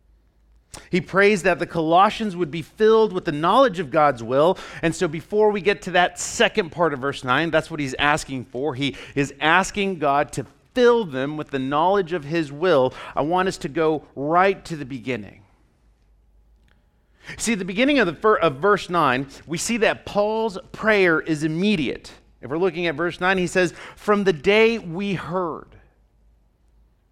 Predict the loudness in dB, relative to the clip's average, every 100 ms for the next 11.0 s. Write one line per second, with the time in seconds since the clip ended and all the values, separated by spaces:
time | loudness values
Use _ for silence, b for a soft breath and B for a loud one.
0 | _ _ _ _ _ -4 -2 0 2 2
1 | 0 -2 -2 -4 0 2 2 2 2 2
2 | 0 0 0 -2 B -2 -2 0 -4 -6
3 | -10 -10 -4 -2 -2 -4 -6 -6 -2 2
4 | 4 4 2 0 -2 B B 0 2 2
5 | 0 2 2 4 0 -2 -2 -4 -4 -2
6 | -2 0 2 2 2 2 2 2 2 2
7 | 0 2 4 4 2 -4 -4 -2 -2 -4
8 | -6 -6 -6 -6 0 2 2 0 -8 -4
9 | -2 -2 0 2 2 0 -6 -4 -4 -6
10 | -8 -4 -2 -2 -2 0 0 -2 -6 -6